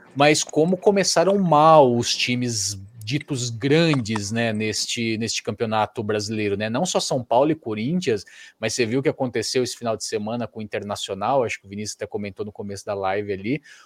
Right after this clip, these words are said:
como começa mal o campeonato, os times, aqueles times que,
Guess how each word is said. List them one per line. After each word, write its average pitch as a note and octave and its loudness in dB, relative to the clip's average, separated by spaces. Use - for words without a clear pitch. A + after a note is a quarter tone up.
como D3+ 2
começa F#3 0
mal C#3+ 6
o E3 0
campeonato, C#3+ 0
os D3 -2
times, D#3+ 0
aqueles F#3 4
times F#3 0
que, G3+ 6